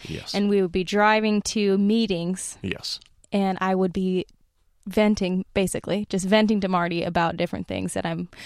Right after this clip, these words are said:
Speaker 2: was noticing and seeing within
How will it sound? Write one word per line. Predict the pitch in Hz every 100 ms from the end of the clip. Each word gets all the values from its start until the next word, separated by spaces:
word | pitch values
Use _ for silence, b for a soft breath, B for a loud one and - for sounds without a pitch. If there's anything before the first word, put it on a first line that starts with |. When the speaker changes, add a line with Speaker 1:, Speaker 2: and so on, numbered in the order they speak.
| B B
Speaker 2:
was | 196 196
noticing | 214 220 214 226 190
and | 185
seeing | - 214 208 202 185
within | 180 - - 185 185 190 190